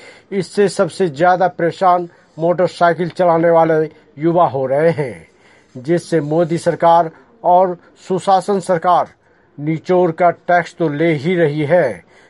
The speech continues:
रही सही कसर मोटरसाइकिल चेकिंग के नाम पर पुलिस भी कर रही है, जो कि बर्दाश्त से बाहर हो रहा है।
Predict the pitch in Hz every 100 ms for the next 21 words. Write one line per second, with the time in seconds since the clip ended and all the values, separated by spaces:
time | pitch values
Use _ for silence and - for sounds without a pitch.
0 | _ 120 151 147 190 160 165 165 165 165
1 | - 160 147 - _ _ 147 156 160 160
2 | - 165 160 165 - 170 160 170 156 156
3 | 131 143 165 170 - 160 151 143 _ _
4 | _ _ _ _ 175 180 202 - 175 160
5 | 151 - 147 120 127 160 147 131 92 -
6 | _ _ _ - 104 175 180 175 165 -
7 | 147 120 170 170 - 151 95 147 147 165
8 | 143 131 127 147 156 131 - -